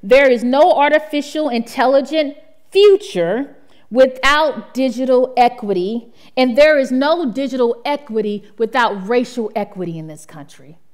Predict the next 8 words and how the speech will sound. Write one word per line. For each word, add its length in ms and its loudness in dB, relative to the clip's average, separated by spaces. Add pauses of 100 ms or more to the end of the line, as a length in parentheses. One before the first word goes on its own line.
(640)
Quote 280 -6
me. 240 -10 (1200)
And 160 4
if 160 2
we 120 4
can 220 0
do 340 4
this, 640 2